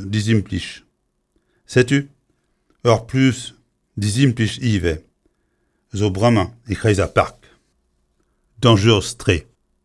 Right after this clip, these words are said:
L'histoire de Laïka, retenue par l'écho de l'armoire de l'Argoat du vingt-huit août, sous la plume de Laurent Le Fur, mérite d'être largement diffusée.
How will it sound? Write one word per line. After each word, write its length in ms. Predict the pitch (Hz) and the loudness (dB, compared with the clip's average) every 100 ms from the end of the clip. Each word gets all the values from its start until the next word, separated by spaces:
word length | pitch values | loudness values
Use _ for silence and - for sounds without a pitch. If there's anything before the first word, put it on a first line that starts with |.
| _ _ _ _ _ _ _ _ _ _ _ _ _ _ | _ _ _ _ _ _ _ _ _ _ _ _ _ _
L'histoire 380 | 110 113 135 147 | 0 2 4 6
de 60 | 131 | 6
Laïka, 640 | 120 107 - 113 135 156 _ _ _ _ _ | 6 4 2 4 4 0 _ _ _ _ _
retenue 500 | 107 110 127 135 151 | 0 2 6 6 4
par 160 | 147 120 | 4 4
l'écho 380 | 120 117 135 123 | 4 2 2 4
de 80 | 107 | 4
l'armoire 400 | 110 113 117 107 | 4 4 2 2
de 80 | |
l'Argoat 480 | 101 95 98 107 - - | 2 2 4 2 0 -10
du 120 | 95 | -4
vingt-huit 420 | 92 107 - 113 - | 0 0 0 -6 -2
août, 280 | 139 - 135 110 _ _ _ _ _ - | -2 0 -6 -6 _ _ _ _ _ -14
sous 180 | - 139 | 2 6
la 140 | 135 | 6
plume 480 | 127 139 143 101 76 _ _ | 4 4 4 4 0 _ _
de 120 | 95 104 | 0 2
Laurent 300 | 107 101 110 | 4 4 2
Le 80 | 98 | 2
Fur, 440 | - 117 123 160 - _ _ _ _ _ - | 0 0 0 -2 -10 _ _ _ _ _ -2
mérite 600 | 110 120 117 127 - - _ _ _ _ | 4 4 4 0 -6 -20 _ _ _ _
d'être 320 | 98 110 - 95 | 0 0 2 4
largement 600 | 107 110 - 107 104 98 | 4 4 2 0 2 0
diffusée. 640 | 85 110 - 85 73 | 0 -4 -4 -8 -8